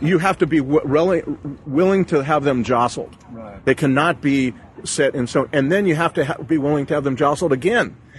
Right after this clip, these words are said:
Speaker 1: And maybe a third or fourth, fifth time. You know, it's, it's, that's really what's important. You cannot do this job. It's a very healthy thing, I think. But you cannot do this job if you have a political axe to grind. I really believe it. You just have to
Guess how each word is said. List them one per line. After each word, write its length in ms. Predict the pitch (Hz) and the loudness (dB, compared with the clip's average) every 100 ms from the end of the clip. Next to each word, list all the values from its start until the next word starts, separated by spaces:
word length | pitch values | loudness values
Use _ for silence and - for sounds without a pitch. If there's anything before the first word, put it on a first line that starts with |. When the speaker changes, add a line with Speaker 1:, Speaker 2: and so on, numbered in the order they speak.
| - | -4
Speaker 1:
And 100 | - | 0
maybe 180 | 156 190 | 2 2
a 60 | 180 | 0
third 220 | - 180 | 2 2
or 80 | 160 | 2
fourth, 260 | 165 160 | 2 0
fifth 300 | - 175 190 | -2 -4 -6
time. 320 | - 127 95 120 | -6 -6 -4 -2
You 80 | |
know, 80 | 113 | 0
it's, 160 | 123 - - | 0 -2 -4
it's, 220 | 143 - - - - | -6 -6 -20 -10 -2
that's 260 | 165 - | 0 0
really 600 | 131 143 220 240 196 147 | -2 0 2 2 2 2
what's 180 | 123 127 | 0 0
important. 400 | 120 - 127 110 | -4 0 0 0
You 60 | 123 | -2
cannot 560 | 160 139 151 165 156 | 0 2 2 2 0
do 180 | 139 131 | 0 0
this 300 | 120 113 - - | 0 -4 -6 -8
job. 420 | 127 120 120 104 | -4 -2 -2 -2
It's 100 | 117 | -2
a 60 | 120 | 0
very 300 | 151 175 127 | 2 2 2
healthy 320 | 135 123 110 | 0 0 -6
thing, 340 | - 113 95 | -4 -4 -4
I 80 | 104 | -6
think. 300 | - 101 104 - - | -4 -6 -8 -12 -2
But 100 | 131 | -2
you 100 | 117 | 0
cannot 440 | 135 120 147 147 | -2 0 0 0
do 160 | 143 123 | 0 0
this 140 | 113 | 0
job 320 | 123 113 113 - - | 0 2 2 -2 -2
if 200 | 135 127 | -2 0
you 100 | 139 | 0
have 120 | 127 | 2
a 60 | 113 | 0
political 440 | - 123 110 120 | 0 0 0 -2
axe 240 | 101 110 - | -2 -2 -4
to 60 | |
grind. 360 | 104 107 104 101 | -4 -2 -2 -2
I 40 | |
really 260 | 101 123 127 | 0 2 2
believe 300 | 113 110 107 | 2 2 2
it. 120 | 101 | 0
You 80 | 110 | -2
just 240 | 110 117 - | 0 0 0
have 160 | 135 | 0
to 160 | 131 | 0